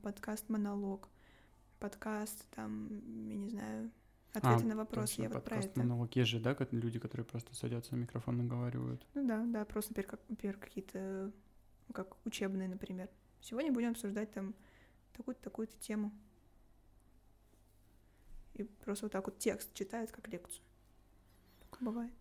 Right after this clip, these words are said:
Speaker 2: Век живи, век учись, или, как говорят американцы, ты
Speaker 1: Курси
Speaker 2: живёшь,
Speaker 1: комса.
Speaker 2: <laughs> ты живёшь и ты учишься.
Speaker 1: По-, по-русски так говорят.
Speaker 2: <laughs> Это очень классно.
Speaker 1: Что такое комси комса?
Speaker 2: Не то, не сё.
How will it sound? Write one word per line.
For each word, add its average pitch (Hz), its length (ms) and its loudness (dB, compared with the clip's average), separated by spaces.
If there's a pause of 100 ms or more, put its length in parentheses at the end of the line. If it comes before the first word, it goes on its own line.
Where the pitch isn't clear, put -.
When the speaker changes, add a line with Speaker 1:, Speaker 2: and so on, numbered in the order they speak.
(400)
Speaker 2:
Век 120 220 10
живи, 135 240 8
век 143 220 6
учись, 143 320 4
или, 123 120 6
как 123 160 6
говорят 120 380 6
американцы, 127 720 6 (640)
ты 131 180 12
Speaker 1:
Курси 120 160 12
Speaker 2:
живёшь, 131 280 10
Speaker 1:
комса. 233 380 4 (300)
Speaker 2:
<laughs> - 1400 0
ты 127 100 6
живёшь 120 400 4
и 127 140 6
ты 123 200 4
учишься. - 520 2 (1500)
Speaker 1:
По-, 254 220 2
по-русски 240 320 6
так 180 180 2
говорят. 226 380 0
Speaker 2:
<laughs> - 1700 6
Это 123 300 -2
очень 123 220 -6
классно. - 400 -8 (960)
Speaker 1:
Что - 140 -18
такое 226 240 -4
комси 226 420 -2
комса? 233 640 -2
Speaker 2:
Не 127 220 2
то, 127 100 0
не 117 140 2
сё. - 160 -6